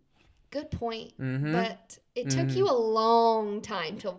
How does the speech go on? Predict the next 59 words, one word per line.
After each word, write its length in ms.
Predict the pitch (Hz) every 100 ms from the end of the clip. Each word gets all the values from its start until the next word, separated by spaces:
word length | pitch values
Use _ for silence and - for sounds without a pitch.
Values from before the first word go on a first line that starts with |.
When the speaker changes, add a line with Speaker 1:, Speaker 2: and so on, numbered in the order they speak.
| -
Speaker 1:
finally 340 | - 208 196
watch 320 | 190 - - -
that 160 | -
movie. 240 | - - 165
Let 160 | 147
Speaker 2:
You 120 | 165 208
Speaker 1:
me 60 |
Speaker 2:
had 80 | 233
Speaker 1:
say. 100 | 175
Speaker 2:
brought, 280 | 175 170 160
but 120 | 175
you'd 160 | 185 190
only 180 | 185
brought 220 | 175 170 156
it 80 |
up, 180 | 147 165
like, 240 | 131 117 -
a, 100 | 131 139 _
you, 180 | 170 170
like, 200 | 160 160
you 80 | 170
hadn't. 420 | 165 180 180 185 -
Speaker 1:
And 120 | - 330
you 180 | 320
bring 220 | 415 415 381
it 80 |
up 140 | 339 320
all 120 | 330
the 60 | 339
time 280 | 339 359
too. 540 | 320 294 381 381 370 381
Speaker 2:
I've 180 | 156 180
Speaker 1:
The 60 | 190
Speaker 2:
been 40 | -
Speaker 1:
Holiday 160 | 175
Speaker 2:
watching 160 | 170 180
The 60 | 165
Speaker 1:
Night. 60 | 160
Speaker 2:
Holiday 380 | 160 165 156 143
for 160 | 151
years, 540 | 139 131 165 135 104 120
and 120 | 135
you've 140 | 151
been 120 | 156
watching 260 | 151 135 143
How 100 | 131
to 80 | 135
Lose 160 | 135
a 60 | 127
Guy 160 | 135 127
in 120 | 123
Ten 200 | 131 127
Days, 240 | 131 127
like, 140 | 123 123
religiously 580 | 131 131 143 151 - 107
for 140 | 107
not 220 | 110 110
that 180 | - -
long. 340 | 139 139 73